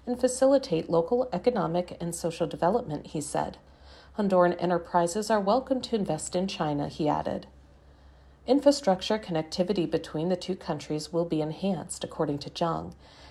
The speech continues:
Eligible Chinese firms will be encouraged to participate in the construction of infrastructure projects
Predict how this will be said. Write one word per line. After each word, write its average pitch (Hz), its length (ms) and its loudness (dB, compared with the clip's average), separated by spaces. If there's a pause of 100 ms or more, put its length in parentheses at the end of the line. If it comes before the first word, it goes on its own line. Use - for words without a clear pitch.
(160)
Eligible 170 480 6
Chinese 160 420 -2
firms 180 400 0
will 208 60 -4
be 175 160 0
encouraged 160 540 0
to 170 60 -4
participate 170 760 -4
in 185 120 -4
the 170 60 0
construction 165 720 -4
of 196 140 -4
infrastructure 156 640 -6
projects 220 640 0